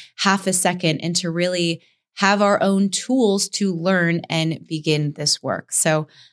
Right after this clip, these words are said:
a lot of love to our ancestors and the generations before us, and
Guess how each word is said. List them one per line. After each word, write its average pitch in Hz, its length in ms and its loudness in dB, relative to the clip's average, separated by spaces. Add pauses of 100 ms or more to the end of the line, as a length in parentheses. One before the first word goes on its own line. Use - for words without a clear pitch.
(160)
a 180 60 2
lot 202 180 4
of 202 100 0
love 190 260 0
to 190 120 0
our 180 80 2
ancestors 170 640 0
and 196 120 2
the 196 60 4
generations 160 640 0
before 208 380 -2
us, 208 160 0
and 202 340 0